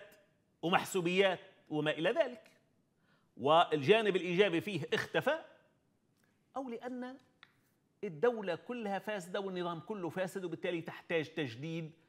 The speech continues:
وإعادة، إعادة، آه، آه، آه، معالجة لكل، لكل المشهد السياسي. من سيقوم بذلك؟ والحال حتى الرئيس لم يستطيع انتخابه لاثنتي عشر جولة،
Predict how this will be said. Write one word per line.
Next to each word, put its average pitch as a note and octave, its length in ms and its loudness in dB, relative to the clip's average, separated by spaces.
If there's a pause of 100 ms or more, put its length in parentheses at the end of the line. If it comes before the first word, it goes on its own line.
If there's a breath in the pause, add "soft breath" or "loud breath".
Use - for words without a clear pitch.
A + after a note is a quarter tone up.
(280 soft breath)
وإعادة، D3+ 640 4 (680)
إعادة، D3 380 8 (240)
آه، C#3+ 300 0
آه، C3+ 380 -6
آه، - 20 -10
معالجة D3+ 680 8
لكل، D#3+ 440 -2 (240)
لكل D#3+ 300 0
المشهد D3+ 300 -2
السياسي. A#2 440 -8 (240)
من C4 240 0
سيقوم G#3+ 440 2
بذلك؟ G3+ 460 4 (280)
والحال D3 400 2
حتى G#3 260 2
الرئيس F#3+ 380 2
لم F#3+ 140 0
يستطيع F3 380 -2
انتخابه G3 640 0 (260)
لاثنتي D#3+ 840 -2
عشر G3 420 0
جولة، F3 420 0